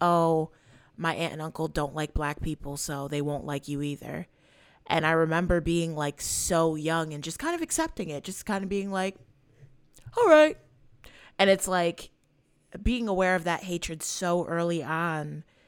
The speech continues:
is so much to handle for a young kid. But on the other end, my parents were so pro-black. And although we grew up in the suburbs in Syracuse,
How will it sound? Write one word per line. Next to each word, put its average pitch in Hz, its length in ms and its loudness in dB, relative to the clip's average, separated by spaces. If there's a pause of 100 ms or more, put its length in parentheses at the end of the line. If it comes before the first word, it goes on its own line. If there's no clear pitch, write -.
(580)
is 170 200 -4
so 175 720 2
much 151 560 -4
to 156 100 -14
handle 175 380 -6
for 160 220 -10
a 156 40 -8
young 151 280 -10
kid. 240 440 -8 (460)
But 190 120 0
on 175 200 0
the 175 120 -6
other 190 240 -2
end, 170 420 -6 (300)
my 180 200 -2
parents 196 500 -2
were 160 160 -8
so 165 480 0
pro-black. 151 880 -4
And 165 100 -8
although 165 280 -2
we 175 180 -6
grew 156 260 -2
up 160 160 -2
in 151 100 -10
the 151 60 -10
suburbs 156 520 -8
in 147 140 -10
Syracuse, 170 760 -4